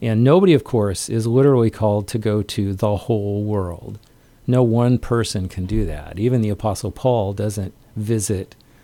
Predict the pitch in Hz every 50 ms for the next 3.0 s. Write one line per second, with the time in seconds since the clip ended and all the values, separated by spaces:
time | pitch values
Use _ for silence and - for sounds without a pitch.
0 | _ - 113 110 104 101 - - 131 123 113 110 107 101 101 107 107 110 101 90
1 | 87 82 82 101 113 - _ _ _ _ _ _ _ - - - - - - -
2 | - 135 127 120 117 113 113 110 110 101 - - - 123 120 123 127 135 135 -